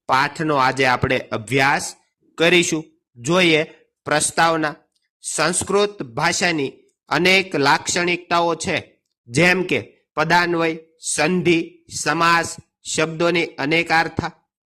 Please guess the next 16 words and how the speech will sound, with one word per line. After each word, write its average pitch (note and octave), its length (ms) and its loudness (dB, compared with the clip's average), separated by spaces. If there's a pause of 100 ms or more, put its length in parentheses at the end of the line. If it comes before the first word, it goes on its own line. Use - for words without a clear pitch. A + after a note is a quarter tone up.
(160)
વગેરે. C#3+ 560 0 (220)
આ E3 120 2
બધી G3+ 560 4
લાક્ષણિકતાઓનો F#3 1080 0
ઉપયોગ F3+ 640 -2
કરીને F3+ 400 0 (360)
સંસ્કૃતના F#3 960 -2
સુપ્રસિદ્ધ F3 840 -2
કવિઓએ F3 680 0
પોતાની E3+ 760 -4
કવિતામાં E3 720 -2 (560)
અનેક F3+ 480 2
પ્રકારના E3+ 720 0 (320)
ચમત્કારો F3+ 880 -2 (1500)
સર્જ્યા F3 540 2
છે F3+ 200 -8